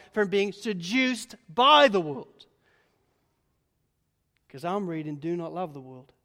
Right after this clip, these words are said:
or the things of the world." You know, if we're gonna guard ourselves from being seduced by the world, we have to be able to identify it, don't we? We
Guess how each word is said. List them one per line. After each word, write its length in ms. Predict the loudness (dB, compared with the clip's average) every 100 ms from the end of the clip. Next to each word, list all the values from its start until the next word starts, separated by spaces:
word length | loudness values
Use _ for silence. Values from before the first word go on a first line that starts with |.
| _ _ _ _ _ _ _ _ _
or 80 | -14
the 100 | -12
things 280 | -14 -14
of 80 | -14
the 80 | -18
world." 320 | -20 -20 -20 _ _ _ _ _ _ _ _ _ _ _ _ _ _ _ _ _
You 80 | -6
know, 80 | -4
if 60 |
we're 80 | -4
gonna 140 | -6 -4
guard 340 | 2 2 2
ourselves 500 | 0 -2 0 0 -2
from 100 | -6
being 160 | -6 -6
seduced 580 | -10 -12 -10 -10 -10
by 140 | -8 -6
the 80 | -6
world, 240 | -6 -6
we 80 | -8
have 160 | -10
to 80 | -10
be 80 | -10
able 140 | -8
to 100 | -10
identify 600 | -12 -10 -10 -10 -14 -14 -14
it, 40 |
don't 200 | -16 -18
we? 140 | -20
We 80 | -20